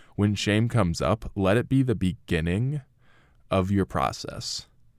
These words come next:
Here's something to deal with. Here's something to walk through. But like we said, don't, don't let it be a,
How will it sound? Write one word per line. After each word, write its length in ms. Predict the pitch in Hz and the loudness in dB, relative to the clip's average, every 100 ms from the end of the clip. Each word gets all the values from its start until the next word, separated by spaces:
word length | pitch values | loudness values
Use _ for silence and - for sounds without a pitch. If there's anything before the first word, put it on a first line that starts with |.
| _ | _
Here's 360 | - 110 117 123 | -2 4 6 4
something 360 | 123 - 107 95 | 0 -2 -2 -2
to 120 | 98 | -6
deal 320 | - 57 50 | -8 -8 -8
with. 300 | - - - - - - | -8 -12 -16 -20 -20 -20
Here's 280 | - 117 123 | 0 4 4
something 380 | - 123 110 98 | 2 -2 -4 -4
to 140 | - | -4
walk 480 | 92 - - - - | -6 -4 -4 -4 -8
through. 420 | - 62 - - - - _ _ _ - _ _ _ | -10 -8 -6 -8 -12 -20 _ _ _ -20 _ _ _
But 140 | 107 | 4
like 140 | 95 104 | 4 2
we 80 | 131 | 2
said, 140 | 110 | 2
don't, 260 | 107 110 113 | 2 2 2
don't 220 | 110 127 | 2 4
let 140 | 135 | 0
it 120 | - | 0
be 140 | 120 117 | 0 2
a, 160 | 95 | 2